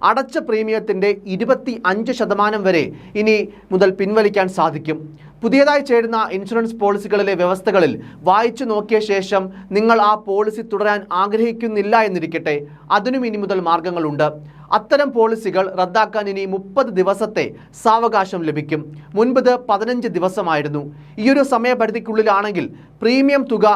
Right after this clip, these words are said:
മുഴുവനായും തിരികെ ലഭിക്കും. ഇനി പറയുന്നത് വാഹന ഇൻഷുറൻസുകളിൽ വന്നിട്ടുള്ള പ്രധാന മാറ്റങ്ങളാണ്. പോളിസി ഉടമയുടെ ഡ്രൈവിംഗ് സ്വഭാവം, യാത്ര ചെയ്യുന്ന ദൂരം, വാഹനത്തിൻ്റെ ഉപയോഗ രീതി എന്നിവ പരിഗണിച്ച് ഇനി വാഹന ഇൻഷുറൻസ് എടുക്കാനാകും.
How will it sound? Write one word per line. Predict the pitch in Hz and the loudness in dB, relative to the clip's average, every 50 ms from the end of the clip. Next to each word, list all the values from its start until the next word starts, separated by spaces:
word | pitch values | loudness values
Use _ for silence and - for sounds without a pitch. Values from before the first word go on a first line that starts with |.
| - - 180 | 2 -2 -4
മുഴുവനായും | 180 196 214 240 247 254 240 220 196 185 180 170 - - | -4 -2 -2 -2 -2 0 0 0 0 0 -2 -6 -4 -2
തിരികെ | 190 196 185 196 175 | -2 0 2 2 0
ലഭിക്കും. | 160 143 147 143 156 156 160 - - - - - - - 208 214 | 0 0 -2 -4 -4 -6 -6 -8 -12 -18 -20 -20 -8 -4 0 2
ഇനി | 254 277 277 | 2 4 4
പറയുന്നത് | 277 254 240 247 247 240 233 240 240 226 233 - - - _ 165 151 170 | 2 2 2 0 0 2 2 2 2 0 -4 -10 -18 -20 _ -4 0 2
വാഹന | 196 220 240 247 233 269 262 285 277 - - 202 202 | 4 4 2 0 -2 -6 -6 -6 -6 -6 -6 -8 -10
ഇൻഷുറൻസുകളിൽ | 208 202 233 226 226 226 226 226 220 220 214 214 196 190 | -8 -6 -4 -4 -4 -4 -4 -2 -2 0 0 0 0 -2
വന്നിട്ടുള്ള | 185 196 208 196 202 190 185 190 196 190 196 | -2 -2 -4 -2 0 2 2 2 2 2 -2
പ്രധാന | 175 156 196 196 202 208 208 185 175 | -4 -2 0 0 0 0 0 -2 0
മാറ്റങ്ങളാണ്. | 165 170 170 - 190 185 175 165 147 147 147 147 151 147 - - - - - - - - - | -2 -2 -2 -4 -4 -2 0 2 2 2 0 -2 -6 -10 -14 -20 -20 -20 -20 -20 -20 -2 2
പോളിസി | 240 233 262 277 277 277 - 311 269 | 4 4 4 4 0 -2 -4 -4 -4
ഉടമയുടെ | 247 240 233 226 226 220 214 214 214 - | -2 -2 0 0 0 2 0 0 0 0
ഡ്രൈവിംഗ് | - 190 185 190 202 190 226 220 196 - | 0 0 2 2 0 -2 -6 -8 -4 -4
സ്വഭാവം, | 202 170 156 180 180 180 175 180 185 185 - - - - - 147 175 | -2 0 2 2 2 2 2 -2 -6 -6 -12 -20 -20 -14 -4 0 2
യാത്ര | 185 202 208 220 226 208 208 | 2 2 0 -2 -6 -4 -2
ചെയ്യുന്ന | 214 202 196 190 185 175 151 | -2 -2 -2 -2 -4 -4 -4
ദൂരം, | 160 160 175 175 175 170 160 147 147 | -2 0 0 0 0 -2 -4 -2 0
വാഹനത്തിൻ്റെ | 165 170 185 196 190 185 185 196 185 180 180 175 | 2 2 2 0 -4 -6 -6 -4 -2 0 0 0
ഉപയോഗ | 160 151 175 190 185 170 175 165 170 | 0 0 0 0 0 0 -2 -4 -4
രീതി | 170 185 165 180 156 120 143 | -4 -4 -4 -4 -4 -4 -4
എന്നിവ | 156 170 180 175 175 | -2 -2 -2 0 0
പരിഗണിച്ച് | 165 165 175 202 202 196 190 - 170 135 - - - - - - - 208 | 0 2 2 0 0 0 0 0 0 0 0 -4 -12 -20 -20 -8 -2 2
ഇനി | 214 226 214 190 208 | 2 4 4 4 4
വാഹന | 202 208 214 214 220 214 190 - 175 | 4 2 0 0 -2 -2 -2 -2 -4
ഇൻഷുറൻസ് | 180 180 180 208 202 196 190 190 - 196 190 190 185 160 | -6 -6 -4 -4 -2 -2 -4 -2 -2 -2 -2 0 -2 -2
എടുക്കാനാകും. | 160 175 165 - 208 180 160 139 131 131 139 139 | -2 -2 0 2 2 2 2 0 -4 -4 -6 -8